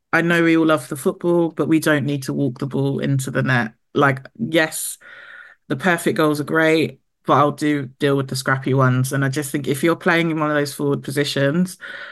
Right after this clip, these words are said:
I, I expect you to get more shots on goal. Sonny is one of the most clinical finishers in the world, but you can only become a clinical finisher if you shoot at the goal.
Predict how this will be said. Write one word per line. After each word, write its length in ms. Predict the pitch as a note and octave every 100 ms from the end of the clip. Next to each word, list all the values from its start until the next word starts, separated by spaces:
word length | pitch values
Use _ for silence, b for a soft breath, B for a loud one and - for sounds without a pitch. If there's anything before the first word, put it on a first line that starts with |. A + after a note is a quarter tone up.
| B -
I, 460 | D3+ - - D#3 C3+
I 120 | D3 D3
expect 480 | C3 - C#3 C3 D#3
you 120 | D3
to 180 | - C3+
get 200 | C#3+ C#3+
more 160 | C3+
shots 440 | C3 D3 - - -
on 220 | C#3 C#3
goal. 480 | C3+ B2+ C3 C3 - -
Sonny 340 | - E3+ E3
is 140 | D#3+ D#3
one 180 | D3+ D3+
of 120 | C3+
the 60 |
most 400 | C#3+ D3 D3 - - _ _ _ -
clinical 580 | - E3+ F#3+ F#3 F#3 F3
finishers 400 | E3+ D#3 D#3 D#3+
in 120 | D3+
the 60 | D3
world, 420 | C#3+ C#3 C#3+ - B B B B B - -
but 120 | E3
you 100 | D#3
can 160 | F3+
only 160 | E3+ E3
become 260 | D3+ F#3 D#3
a 40 |
clinical 360 | C3+ D#3+ D3+ D3
finisher 320 | E3 D#3+ D#3+
if 200 | C#3 C3
you 60 | D3
shoot 260 | E3 C3+
at 60 | C3+
the 80 | C3
goal. 300 | C3+ C#3